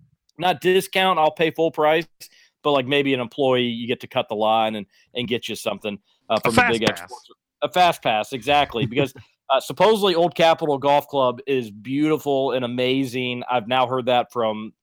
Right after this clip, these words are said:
Speaker 1: Keith makes three, and it's really, like, only three people that I'd even know. It's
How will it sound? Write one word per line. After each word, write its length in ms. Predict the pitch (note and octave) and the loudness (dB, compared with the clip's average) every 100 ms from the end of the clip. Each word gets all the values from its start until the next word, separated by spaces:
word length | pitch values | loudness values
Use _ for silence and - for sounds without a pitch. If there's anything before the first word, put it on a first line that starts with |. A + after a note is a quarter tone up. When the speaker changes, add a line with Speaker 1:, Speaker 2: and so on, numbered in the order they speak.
| - | -10
Speaker 1:
Keith 320 | D#3 D3 - | -6 -6 -4
makes 480 | B2+ A2 - - - _ | -4 -4 -8 -16 -20 _
three, 680 | D#3 D#3+ F3 C#3+ A2 G#2 G#2 _ _ _ _ | -2 2 4 2 0 -6 -10 _ _ _ _
and 440 | C3 B2 A#2+ A#2 A2+ | -4 -2 -2 -4 -6
it's 160 | A#2 - | -8 -4
really, 240 | C3+ B2 | 0 0
like, 200 | A2+ G#2+ | 0 -2
only 200 | A#2 G#2+ | -4 -4
three 180 | A#2 G#2+ | -6 -8
people 280 | A2+ G2+ G2+ | -8 -8 -6
that 120 | G2 | -2
I'd 180 | G2+ G2 | -2 -4
even 220 | G2 G2 | -8 -4
know. 380 | G#2+ G#2 G2 G#2 | -2 -2 -2 -8
It's 260 | A2 - | -12 -12